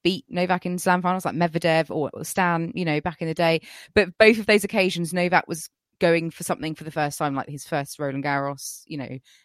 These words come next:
and, um, he, you know, doing the Calendar Slam. This time, he's not really, yes, he's going to, for twenty-one Slams to be,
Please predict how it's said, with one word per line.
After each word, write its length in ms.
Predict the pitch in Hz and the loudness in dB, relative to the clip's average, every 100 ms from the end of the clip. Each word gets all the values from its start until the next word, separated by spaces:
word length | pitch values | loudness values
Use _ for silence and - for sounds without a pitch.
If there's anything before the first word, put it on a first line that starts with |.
| _ | _
and, 380 | 143 139 135 135 | -8 -6 -6 -4
um, 520 | 143 139 135 135 131 - - | -4 -4 -4 -8 -8 -12 -16
he, 180 | 143 - - | -16 -16 -12
you 140 | 147 | -10
know, 80 | 117 120 | -10 -6
doing 180 | 160 143 | -2 -2
the 60 | |
Calendar 320 | 147 156 143 139 | -4 -6 -6 -6
Slam. 260 | 160 143 - - - | -4 -4 -6 -8 -2
This 200 | 190 - | -2 0
time, 420 | 202 175 170 160 _ - | 2 4 2 -4 _ -10
he's 220 | 185 196 | -6 -6
not 220 | - 170 | -8 -4
really, 440 | 190 180 165 156 - _ | -2 0 -2 -4 -10 _
yes, 180 | 185 175 | -6 -4
he's 100 | 175 | -4
going 300 | - 170 160 | 0 0 0
to, 240 | - 156 139 - | -4 -4 -6 -6
for 120 | 165 | -4
twenty-one 360 | 180 160 147 147 | -2 0 0 0
Slams 300 | 156 143 - | 0 -2 -4
to 80 | - | -8
be, 200 | 139 | -8